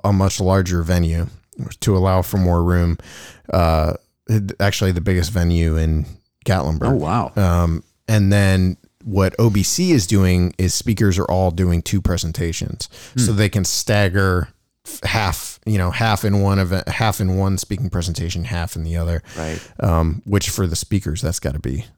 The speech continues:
Speaker 1: daunting.
Speaker 2: Mm-hmm.
Speaker 1: Um, and it would also extend the, the length of the event, I would assume, over more. There's no way you're getting all the speakers in doing two presentations in one day. It would have to extend over two days, I
Speaker 2: Yeah,
Speaker 1: would
Speaker 2: it
Speaker 1: assume.
Speaker 2: would, I,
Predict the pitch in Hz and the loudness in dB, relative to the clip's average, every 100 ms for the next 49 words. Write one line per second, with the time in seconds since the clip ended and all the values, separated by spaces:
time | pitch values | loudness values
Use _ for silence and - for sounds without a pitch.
0 | _ - 85 82 78 85 85 - - - | _ -6 -2 -2 -2 -4 -4 -8 -20 -6
1 | 143 123 104 92 85 78 - _ _ _ | -2 2 4 4 2 -2 -6 _ _ _
2 | - 104 95 90 90 113 - 73 - - | -2 0 2 2 2 0 0 -4 -4 -2
3 | 92 82 78 - - - 80 82 101 - | 0 0 -2 -6 -10 -4 -2 0 0 -2
4 | 78 78 78 80 127 95 65 58 58 - | -4 -2 -2 0 0 0 -4 -6 -6 -4
5 | 71 80 - _ - 82 82 - _ - | -4 -4 -8 _ -8 -4 -6 -6 _ -8
6 | 95 90 - 104 110 95 117 82 82 80 | -4 -4 -2 0 2 2 2 0 -2 -2
7 | 80 80 78 - - 85 82 85 82 85 | 0 -2 -4 -4 -4 -4 -2 -2 -2 -2
8 | 82 - 104 - 85 80 90 85 85 80 | -4 -2 -4 -2 -2 -2 -2 -2 -4 -4
9 | 80 82 85 87 104 80 120 92 - 71 | -4 -4 -2 -2 -2 -2 -2 -4 -4 -8
10 | - 80 78 78 80 - 82 95 107 87 | -6 -6 -6 -6 -8 -8 -4 -2 0 0
11 | 82 - 92 82 113 98 | -2 -2 -2 -2 -4 -8